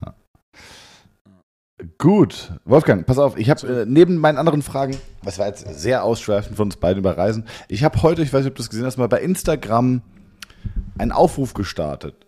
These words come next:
Speaker 1: ob
Speaker 2: Hab
Speaker 1: es,
Speaker 2: ich gesehen.
Speaker 1: hab, ob's
Speaker 2: Noch nicht.
Speaker 1: Themenwünsche oder Fragen gibt, die wir im Podcast besprechen können. Ich würde jetzt einfach mal live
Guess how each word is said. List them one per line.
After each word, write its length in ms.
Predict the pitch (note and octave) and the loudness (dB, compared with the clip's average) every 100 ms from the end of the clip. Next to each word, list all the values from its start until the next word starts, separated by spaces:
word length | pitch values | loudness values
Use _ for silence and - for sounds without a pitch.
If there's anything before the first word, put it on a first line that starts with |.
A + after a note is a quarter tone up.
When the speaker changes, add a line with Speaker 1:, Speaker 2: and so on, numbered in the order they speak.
| _ _ | _ _
Speaker 1:
ob 140 | B2 G#2+ | 0 0
Speaker 2:
Hab 60 | |
Speaker 1:
es, 120 | B2 B2 | 0 -4
Speaker 2:
ich 100 | - | -8
gesehen. 400 | G#2+ G#2+ G2+ - | -10 -10 -12 -6
Speaker 1:
hab, 200 | A#2+ C#3+ | -4 -2
ob's 160 | C#3+ C3 | -4 -4
Speaker 2:
Noch 80 | - | -2
nicht. 0 | |
Speaker 1:
Themenwünsche 880 | F3+ G3 G3+ F3 E3 F3 E3 E3+ | 2 4 2 4 4 2 0 0
oder 160 | C3+ C3 | 2 0
Fragen 540 | - - A2 B2+ B2+ | 0 -2 0 0 0
gibt, 240 | G#2+ A2+ - | -2 -2 -2
die 100 | G#2+ | 0
wir 80 | G#2 | 0
im 80 | |
Podcast 520 | - A#2 - G#2 G2 - | 2 -2 0 -2 -2 -6
besprechen 440 | F#2 - G#2 F2 | -10 -2 -2 0
können. 160 | F#2 F2 | -2 -2
Ich 100 | F2+ | -2
würde 140 | A#2 | -4
jetzt 80 | G#2 | -2
einfach 140 | A2+ | -2
mal 260 | G#2+ F2+ - | 0 0 0
live 640 | F2 F2+ F2+ A#2+ D3+ - | 0 2 2 0 -4 -8